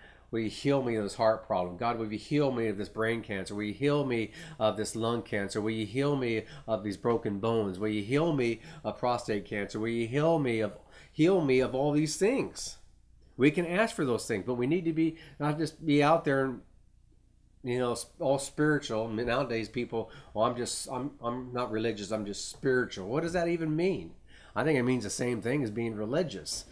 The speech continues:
No, we just need to be, be straightforward and honest with God. "Well, what do you want me to do for you, Jeff?" "Well, <laughs> I'm blind. I need my sight. Will you, will you give me sight?" You need to be honest with him. If you want more of him, that's the way to do it.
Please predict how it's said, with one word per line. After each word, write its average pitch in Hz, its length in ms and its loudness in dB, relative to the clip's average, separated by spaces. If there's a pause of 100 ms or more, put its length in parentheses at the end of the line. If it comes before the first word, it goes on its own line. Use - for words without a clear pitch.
(420)
No, 190 140 4
we 151 120 6
just 156 160 -2
need 160 120 6
to 156 80 6
be, 156 160 8 (320)
be 135 160 2
straightforward 156 680 4
and 135 120 0
honest 156 360 0
with 113 160 -4
God. 101 320 -6 (380)
"Well, 123 180 4
what 143 140 4
do 143 60 2
you 147 60 8
want 151 180 6
me 156 100 6
to 151 60 0
do 180 140 6
for 156 180 -2
you, 107 120 0
Jeff?" 107 460 -2 (140)
"Well, 127 260 4 (380)
<laughs> - 360 -20
I'm 127 180 0
blind. 180 400 8
I 131 120 6
need 151 200 6
my 139 140 6
sight. 135 500 4
Will 113 100 -2
you, 123 180 0
will 123 120 -6
you 117 60 -4
give 131 120 0
me 127 140 0
sight?" 135 480 -2
You 113 60 -8
need 127 100 -6
to 147 60 -6
be 147 120 2
honest 156 360 -2
with 107 140 -6
him. 95 120 -6 (220)
If - 80 -16
you 143 60 4
want 160 160 6
more 170 240 6
of 143 100 2
him, 135 220 2
that's 139 180 2
the 147 80 -2
way 139 180 4
to 143 80 -2
do 175 260 2
it. 98 140 -2